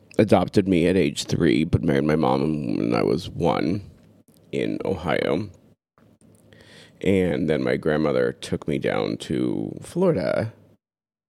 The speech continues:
And, um, gosh, I'm getting emotional.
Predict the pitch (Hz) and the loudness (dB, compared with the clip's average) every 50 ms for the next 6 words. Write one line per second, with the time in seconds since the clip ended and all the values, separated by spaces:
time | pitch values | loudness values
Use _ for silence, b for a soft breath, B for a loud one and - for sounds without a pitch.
0 | _ _ _ _ _ _ _ _ _ _ _ _ _ _ _ _ _ _ _ _ | _ _ _ _ _ _ _ _ _ _ _ _ _ _ _ _ _ _ _ _
1 | _ _ _ _ _ _ _ _ - B B B B B B B B B B _ | _ _ _ _ _ _ _ _ -20 B B B B B B B B B B _
2 | 123 120 117 113 110 107 104 107 95 110 - - 101 101 101 101 101 98 95 95 | 4 4 4 4 4 2 2 0 0 -2 0 2 4 4 4 4 2 0 0 0
3 | - - - - _ _ _ _ _ _ _ b b b b b _ _ _ _ | -2 -4 -8 -16 _ _ _ _ _ _ _ b b b b b _ _ _ _
4 | - - - - - 135 131 110 - - - 78 78 85 87 87 82 85 90 107 | -20 -20 -20 -16 -10 -8 -8 -8 -8 -10 -12 -8 -6 -4 -4 -2 -2 -2 -2 -2
5 | 123 - - - 67 - - - - | -2 -4 -6 -10 -12 -10 -10 -12 -14